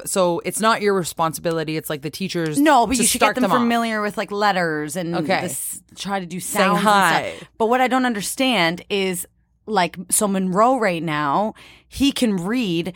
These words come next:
Speaker 2: but then there'll be, like, silent letters. How,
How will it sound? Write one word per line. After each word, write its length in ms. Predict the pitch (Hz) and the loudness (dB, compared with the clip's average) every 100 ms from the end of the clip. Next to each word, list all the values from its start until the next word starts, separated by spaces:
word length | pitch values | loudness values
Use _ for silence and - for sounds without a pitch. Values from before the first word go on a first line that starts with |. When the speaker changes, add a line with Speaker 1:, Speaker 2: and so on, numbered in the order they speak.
| - _ | -14 _
Speaker 2:
but 140 | 233 262 | -2 2
then 160 | 262 | 2
there'll 100 | 277 | 2
be, 160 | 220 240 | 0 -2
like, 220 | 240 170 | -2 -2
silent 800 | - - - 196 233 247 247 - - | -4 -4 2 4 4 0 -2 -4 -10
letters. 720 | 170 220 277 131 - - - _ _ _ _ | 0 2 2 -2 -6 -10 -10 _ _ _ _
How, 640 | - 202 269 320 349 320 | -12 -2 4 4 4 0